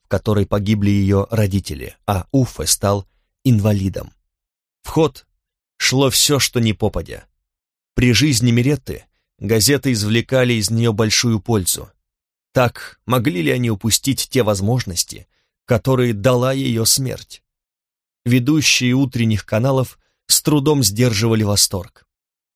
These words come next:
Война в Боснии, недовольные высказывания принца-консорта, неумеренное пристрастие бургомистра пригородной коммуны к красному вину,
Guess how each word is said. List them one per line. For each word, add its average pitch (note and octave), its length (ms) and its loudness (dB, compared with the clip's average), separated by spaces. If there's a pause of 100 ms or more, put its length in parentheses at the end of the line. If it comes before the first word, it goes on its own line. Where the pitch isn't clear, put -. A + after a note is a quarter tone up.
(160)
Война C#3 400 2
в A2+ 80 -4
Боснии, G#2+ 640 -4 (500)
недовольные B2+ 680 2
высказывания A#2 760 0
принца-консорта, A2+ 1300 -2 (380)
неумеренное A#2+ 760 4
пристрастие A2+ 840 -2
бургомистра A2+ 880 2 (140)
пригородной A2 560 0
коммуны G2+ 540 -2 (160)
к - 120 -12
красному C3 520 0
вину, A2 400 0